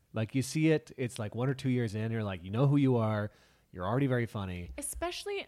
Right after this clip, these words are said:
Speaker 2: what, what I think it is now is it's more accessible. So
Speaker 1: Yeah.
Speaker 2: people in their twenties, like, people who are, like, say, ten years younger than us, they, they could, like, watch it on their phones or see it more, like, whatever. Like, the stand-up that I saw growing up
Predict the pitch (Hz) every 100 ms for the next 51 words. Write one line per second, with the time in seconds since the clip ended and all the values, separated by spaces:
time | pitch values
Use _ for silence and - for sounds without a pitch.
0 | _ - 208 - 226 233 - 202 220 -
1 | 214 - 311 370 320 226 185 180 208 156
2 | 147 180 _ _ _ - 208 208 190 -
3 | 208 - 233 233 - - 185 - 165 82
4 | - _ - - 240 294 311 302 285 240
5 | 220 226 214 196 190 - _ _ - 170
6 | 170 127 311 269 247 175 - 185 - 247
7 | 269 285 262 240 185 107 90 - _ _
8 | - 175 226 247 254 254 247 _ _ _
9 | - 180 202 196 - 208 180 180 170 156
10 | 160 - 233 262 302 302 381 277 185 170
11 | 160 180 - - 247 262 - 269 294 180
12 | 170 190 185 165 170 - 214 - 247 302
13 | 240 - 180 214 202 170 165 160 156 147